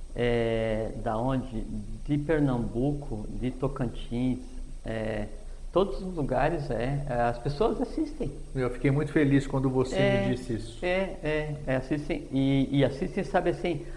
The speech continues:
Speaker 1: ah, no programa, é, noventa e três vocês falaram isso, né? Ah, o grego assim, o grego assim, tá? E o grego mudou muito do, do,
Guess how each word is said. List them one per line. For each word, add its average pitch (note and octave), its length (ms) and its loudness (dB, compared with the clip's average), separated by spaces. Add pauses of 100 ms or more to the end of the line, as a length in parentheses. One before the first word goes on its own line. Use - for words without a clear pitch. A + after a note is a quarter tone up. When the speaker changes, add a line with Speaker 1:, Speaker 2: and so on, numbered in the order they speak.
(120)
Speaker 1:
ah, F3 100 4
no F#3 140 2
programa, D3 920 6
é, B2+ 160 2
noventa C3+ 460 2
e C3+ 60 4
três E3 420 4
vocês E3+ 340 2
falaram E3 400 2
isso, D3 380 -2 (360)
né? C3+ 260 0
Ah, C#3 180 4
o D3 120 6
grego D#3 460 4
assim, E3 400 -2
o E3+ 40 -4
grego E3 260 0
assim, D#3+ 300 -2
tá? E3 180 -2
E E3+ 80 2
o C#3+ 40 4
grego D3+ 340 2
mudou D#3+ 380 2
muito G3+ 340 0
do, C3+ 440 2
do, B2+ 180 0